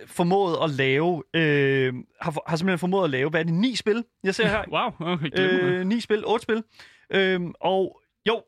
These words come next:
Speaker 1: otte spil. Og, øh, otte af de spil, øh, hvad hedder det nu, øh, syv af de spil
Speaker 2: Ja.
Speaker 1: ligger til under en euro.
Speaker 2: Nå, men det er, det er jo godt, at, at <laughs> det er billigt.
Speaker 1: Det
Speaker 2: Altså,
Speaker 1: sidste spil, de udgav, udgav, det var i, øh,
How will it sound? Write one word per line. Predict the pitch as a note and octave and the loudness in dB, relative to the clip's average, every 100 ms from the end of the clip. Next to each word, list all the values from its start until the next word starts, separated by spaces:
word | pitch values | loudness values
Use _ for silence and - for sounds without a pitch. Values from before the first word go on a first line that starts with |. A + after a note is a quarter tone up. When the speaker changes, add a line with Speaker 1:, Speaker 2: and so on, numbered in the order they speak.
| - | -2
Speaker 1:
otte | G#3+ B3 | 0 0
spil. | - F3 F3 _ - _ - | -2 -2 -4 _ -20 _ -4
Og, | C4 C4 F3 G#3+ _ _ _ _ - | 0 0 0 -4 _ _ _ _ 0
øh, | F#3 F#3 F3+ E3+ D#3+ D#3+ | 2 4 2 0 -2 -4
otte | - G#3+ B3+ | 0 0 0
af | G3 | -2
de | |
spil, | F#3+ F3 F3+ - _ _ D#3 | -2 -2 -2 -8 _ _ 0
øh, | D#3+ D3+ C#3+ C#3+ C#3 | 2 2 2 2 0
hvad | D#3 | 0
hedder | D#3+ | 0
det | D3 | 0
nu, | D3 C3+ | 0 0
øh, | B2+ - G#2 G2 E2+ - - - D#2 E2+ _ _ - | 0 -2 -2 -4 -6 -10 -20 -20 -20 _ _ _ -6
syv | - D4 | 0 2
af | B3 | 0
de | |
spil | - E3+ D#3 - | 0 -2 -2 -4
Speaker 2:
Ja. | D#3+ | -2
Speaker 1:
ligger | F3 | 0
til | F#3 - | -2 -2
under | G3 F3+ | 0 0
en | E3+ | 0
euro. | C#3 B2 B2+ - _ | 0 0 -4 -8 _
Speaker 2:
Nå, | E3 | -4
men | F#3 E3+ | -2 0
det | A#3+ | 0
er, | A#3 E3 - C#3 D3+ | 0 -2 -8 -12 -4
det | G#3+ | -2
er | |
jo | D#3+ C#3 | -2 -2
godt, | E3+ G3 | -2 -2
at, | F3+ _ _ - | -4 _ _ -6
at | C#3 _ - | -6 _ -10
<laughs> | D#3 D3 D3 B2 D3+ | -6 -2 -2 -4 -4
det | - | -2
er | D3 | -2
billigt. | C#3+ D#3 C4 - | -2 -2 -4 -8
Speaker 1:
Det | - | -4
Speaker 2:
Altså, | E3 | 0
Speaker 1:
sidste | B3 - C4 | 0 0 0
spil, | G3+ G3 | 0 0
de | G3+ | 0
udgav, | F3+ F#3+ F3+ | 0 2 0
udgav, | E3+ F3+ F#3+ F#3+ D#3+ | 0 0 0 0 0
det | F#3 F3+ | -2 2
var | F3+ - | 0 0
i, | E3+ D#3 | -2 0
øh, | D3+ C3+ A#2 A#2+ | 2 0 -2 -6